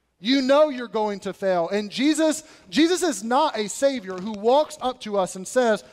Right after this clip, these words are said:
"Look, I want to release you from the chains of your sin. I want to, I want to take you the captives and set you free. And I want to destroy the works of the devil. And I want to move you from the family of Satan, your father,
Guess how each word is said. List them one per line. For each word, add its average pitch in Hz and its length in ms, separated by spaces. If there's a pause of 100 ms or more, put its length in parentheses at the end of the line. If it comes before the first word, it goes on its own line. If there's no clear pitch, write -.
(180)
"Look, 233 300
I 262 160
want 254 220
to 220 60
release 208 540
you 220 120
from 214 180
the 202 80
chains 240 380
of 208 80
your 190 120
sin. 233 320 (280)
I 254 180
want 247 300
to, 240 320
I 226 140
want 269 180
to 220 60
take 262 280
you 247 80
the 208 80
captives 254 480
and 190 100
set 233 280
you 220 80
free. 277 340 (260)
And 226 140
I 254 160
want 262 240
to - 80
destroy 220 320
the 202 80
works 208 300
of 185 40
the 180 100
devil. 233 440
And 190 80
I 226 120
want 240 260
to 226 80
move 247 280
you 233 120
from 233 240 (260)
the 220 100
family 269 440
of 208 120
Satan, 269 360
your 247 140
father, 262 420